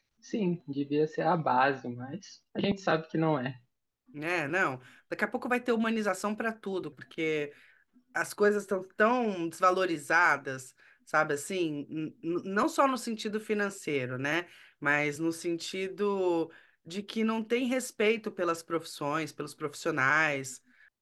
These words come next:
Speaker 2: Enfim, não tem uma cultura de enaltecer o profissional, sabe, assim, o bom profissional. Então, você vê professor desesperado pra sair da área,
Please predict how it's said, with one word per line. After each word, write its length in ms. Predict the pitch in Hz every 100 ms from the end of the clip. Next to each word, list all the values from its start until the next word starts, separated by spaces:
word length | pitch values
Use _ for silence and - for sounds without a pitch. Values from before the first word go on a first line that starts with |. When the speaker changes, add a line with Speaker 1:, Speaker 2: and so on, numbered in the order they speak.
| -
Speaker 2:
Enfim, 560 | 170 175 - 175 151
não 160 | 143 151
tem 800 | 156 165 170 156 139 131 131 - _ _ - -
uma 120 | - 190
cultura 600 | 254 240 247 269 233 190
de 800 | - 190 180 165 151 143 - _ -
enaltecer 720 | 208 254 294 285 - - 262
o 60 | 302
profissional, 760 | 254 254 - 220 156 127 127 - - _
sabe, 240 | 170 160 143
assim, 220 | - 170
o 100 | 151
bom 320 | 160 190 175
profissional. 800 | 175 160 - - 147 135 123 123 - - -
Então, 400 | - 135 156 160
você 160 | 180 180
vê 120 | 170
professor 600 | 175 180 180 165 - 175
desesperado 680 | 170 151 165 - 151 156 143
pra 160 | 143 143
sair 280 | 151 143
da 140 | 143 143
área, 800 | 135 143 147 143 131 131 123 123